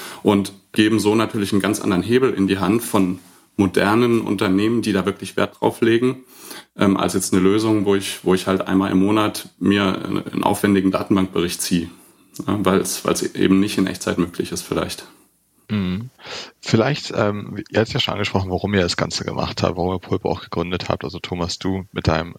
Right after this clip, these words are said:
Speaker 2: Co-Gründer. Vielleicht können wir so ein paar, ähm, Zahlen, Daten, Fakten auch droppen, weil ihr auch sehr Zahlen, Daten, Fakten affin seid, dass wir so aus den Vorgesprächen auch schon mitbekommen hatten.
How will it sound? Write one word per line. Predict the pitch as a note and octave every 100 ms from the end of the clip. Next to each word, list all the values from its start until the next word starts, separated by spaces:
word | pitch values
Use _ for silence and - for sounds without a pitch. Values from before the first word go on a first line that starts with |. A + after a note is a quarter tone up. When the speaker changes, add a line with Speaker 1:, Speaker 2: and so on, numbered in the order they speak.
| _
Speaker 2:
Co-Gründer. | - G2+ G#2 - - - - F#2+ C#3 - - - - _
Vielleicht | - - G2+ A2+
können | - A2+
wir |
so | G2+
ein | G2
paar, | - F#2 F#2 F#2 - -
ähm, | - F#2+ F#2 F2+ F2
Zahlen, | - F#2 F#2
Daten, | F2 -
Fakten | - F2+ -
auch | F#2
droppen, | F2 E2 - E2+ F2
weil | E2+
ihr | F2 E2+
auch | E2
sehr | F#2 F2+
Zahlen, | - F2 F2
Daten, | E2+ -
Fakten | - F2+ -
affin | D#2 - E2+
seid, | E2 E2 G2
dass | - -
wir | -
so | -
aus | -
den | -
Vorgesprächen | - G#2 A2 - E2 - F2
auch |
schon | - E2
mitbekommen | F2+ - - D2 E2
hatten. | E2+ - A2+